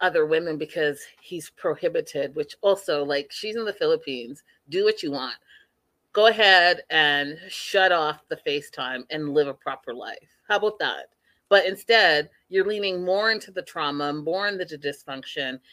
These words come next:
And so you're gonna become one of those people that you don't know how to talk to anybody else but your toxic significant other. That doesn't make sense. So he says he tenses up around other women because of Mary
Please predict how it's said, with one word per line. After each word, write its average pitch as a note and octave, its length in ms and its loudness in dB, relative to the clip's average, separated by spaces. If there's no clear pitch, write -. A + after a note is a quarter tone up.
And E3 140 -6
so D#3+ 400 2
you're F#3 180 0
gonna G3+ 120 -4
become G3 240 -8
one F3+ 160 -2
of F3 40 -2
those E3+ 120 -6
people E3+ 260 -6
that D#3 140 2
you D#3+ 160 -8
don't E3 120 -4
know E3 100 -6
how E3 120 -2
to D3+ 100 -4
talk D#3+ 380 -4
to D3+ 440 -2
anybody D#3+ 640 -2
else D3+ 300 0
but D3+ 200 -2
your D3 520 0
toxic - 760 -4
significant E3 640 -6
other. F#3 540 -4
That G#3 140 4
doesn't A3 200 0
make D#3 180 -6
sense. C3+ 480 -12
So G#3+ 200 2
he B3 200 -4
says A#3 240 2
he A3+ 80 -4
tenses A3 380 -2
up G#3 160 2
around G3 260 0
other F#3 200 -2
women F3+ 440 -2
because F#3+ 340 0
of F#3+ 120 -2
Mary D#3+ 480 -2